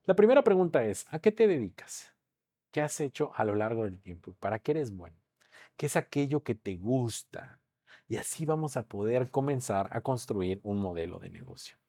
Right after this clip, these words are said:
Muy probablemente ya tengas una experiencia en la cual tiene un gran valor.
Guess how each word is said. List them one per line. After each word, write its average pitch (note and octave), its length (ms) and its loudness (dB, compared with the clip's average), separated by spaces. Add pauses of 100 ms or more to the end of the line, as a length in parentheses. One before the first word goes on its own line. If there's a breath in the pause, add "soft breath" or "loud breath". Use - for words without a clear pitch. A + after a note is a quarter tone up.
(360 loud breath)
Muy D3 120 4
probablemente D3 640 4
ya B2+ 100 2
tengas B2+ 320 -2
una B2+ 160 0
experiencia A2+ 560 -2
en G#2+ 60 4
la F#2+ 80 0
cual G2+ 240 0
tiene A2+ 240 -2
un G2+ 180 -2
gran G#2 320 -4
valor. F#2+ 440 -8